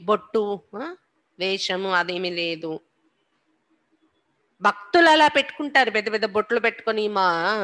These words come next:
రుద్రాక్షలు వేసుకొని, ఉం? ఎంత మోసాలు చేస్తూ ఉంటారు మళ్ళీ.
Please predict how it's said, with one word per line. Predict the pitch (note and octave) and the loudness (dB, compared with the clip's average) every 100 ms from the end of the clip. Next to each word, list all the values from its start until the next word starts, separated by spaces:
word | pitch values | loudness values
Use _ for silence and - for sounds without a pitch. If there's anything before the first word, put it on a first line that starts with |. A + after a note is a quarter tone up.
| E3+ | -2
రుద్రాక్షలు | F3+ G3 G3+ G#3 - G#3 G3 | -4 0 2 0 0 -2 -2
వేసుకొని, | G3 F#3 - F#3 F#3+ F3+ _ _ - | -4 -6 -8 -8 -8 -12 _ _ -16
ఉం? | G3+ D4 _ _ _ _ _ _ _ _ _ _ _ _ _ _ - | -14 -16 _ _ _ _ _ _ _ _ _ _ _ _ _ _ -2
ఎంత | A3 C4 | 0 2
మోసాలు | B3+ A3+ A#3 B3+ C4 A#3+ | 6 8 8 6 4 2
చేస్తూ | A#3+ G#3+ - A3 | 2 0 0 -2
ఉంటారు | G3 G3 F#3 | -2 0 -2
మళ్ళీ. | F3+ E3+ D#3+ D#3+ D#3+ | -2 -4 -6 -8 -10